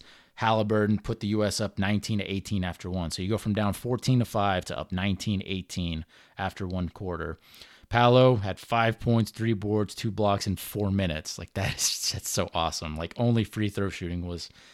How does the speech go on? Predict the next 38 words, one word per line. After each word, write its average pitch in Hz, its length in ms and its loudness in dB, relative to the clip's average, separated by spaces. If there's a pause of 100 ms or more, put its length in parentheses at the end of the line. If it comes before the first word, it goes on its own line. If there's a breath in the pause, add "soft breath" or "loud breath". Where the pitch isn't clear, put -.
(220 soft breath)
was 113 280 4
and 101 80 2
has 107 200 4
been 95 160 0
his 85 80 -2
problem 90 380 0
in 82 60 -2
this 80 120 -6
tournament. 85 500 -6 (100)
Um, 82 400 -6 (920 soft breath)
and 104 100 -2
then 104 140 2
Paolo 110 340 4
snuck 110 380 0
in, 101 160 4
like, 95 200 -2
late, 95 400 -2 (240 loud breath)
uh, 85 440 -2
in 90 120 -6
that 90 140 -6
first 95 340 -6
half 90 360 -4
with - 140 -14
one 92 140 -4
twenty-four 92 460 -6
to 85 80 -6
go 95 240 -4
because 90 460 -6 (480 loud breath)
Jaren 104 260 0
Jackson 120 340 6
Junior 139 320 10
is 104 100 0
getting 104 200 2
in 113 80 2
foul 147 260 4
trouble 95 340 0
every 82 200 -4
game, 78 320 -4